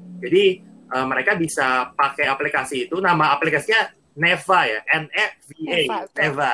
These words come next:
Speaker 1: gitu kan. Jadi mereka beneran mobile friendly, eh, dia bisa, kalau yang gua baca sih,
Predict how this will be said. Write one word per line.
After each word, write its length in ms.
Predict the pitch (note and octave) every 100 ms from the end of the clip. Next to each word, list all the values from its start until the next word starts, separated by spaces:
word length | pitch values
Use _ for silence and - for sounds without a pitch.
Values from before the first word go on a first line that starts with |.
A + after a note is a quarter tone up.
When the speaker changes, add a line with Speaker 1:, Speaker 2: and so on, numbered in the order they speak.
| A2
Speaker 1:
gitu 180 | A2+ B2
kan. 140 | A#2 C3+ E3+ _ _ _ _ -
Jadi 160 | C#3+ A3
mereka 240 | F#3 F#3 C4
beneran 320 | F#3+ D#3+ D3+
mobile 320 | D3 D3+ D3 C#3+
friendly, 560 | D#3 C3+ A#2+ C#3+ G3 - _ _
eh, 300 | C3 C3 B2+ B2
dia 100 | D3
bisa, 560 | E3+ E3+ - C#3 C3+ A2+ - _ _ _
kalau 400 | G3 G#3 G#3+ E3
yang 240 | F#3+ F#3
gua 240 | D3 D#3+ D#3
baca 480 | C3 A2 - A3
sih, 480 | - - A#2+ B2+ G3+